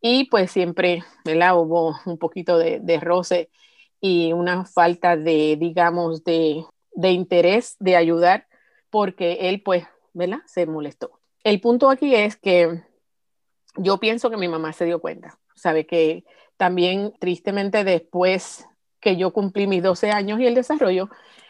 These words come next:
eh, mi papá comenzó a cambiar y comenzó a hacer también, a tener un comportamiento, digamos, diferente. Así que, eh, pueden entender, ir entendiendo por qué digo que se afecta y es un abuso espiritual,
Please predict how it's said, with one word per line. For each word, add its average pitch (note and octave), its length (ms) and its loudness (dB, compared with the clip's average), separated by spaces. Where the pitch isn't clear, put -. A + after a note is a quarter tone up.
eh, G#3+ 120 4
mi G3 160 2
papá E3+ 280 2
comenzó G3 280 -2
a E3+ 60 -2
cambiar D#3+ 500 -4
y G3+ 120 0
comenzó E3 440 0
a D#3+ 60 4
hacer F3+ 260 -2
también, F#3 400 0
a F3 120 0
tener E3 240 2
un E3 80 -2
comportamiento, F3 1000 2
digamos, D#3+ 580 -2
diferente. D3 720 -4
Así G#3 380 2
que, F3+ 420 0
eh, G3+ 120 0
pueden G3+ 300 0
entender, B3 580 4
ir A#3 200 -4
entendiendo A#3+ 840 0
por F3+ 200 -4
qué F#3+ 160 -6
digo G#3+ 300 -2
que E3+ 300 -6
se - 180 -2
afecta G#3 500 -4
y F3 100 -4
es F3 80 -6
un F#3+ 140 -8
abuso F#3 340 -4
espiritual, D#3+ 640 -10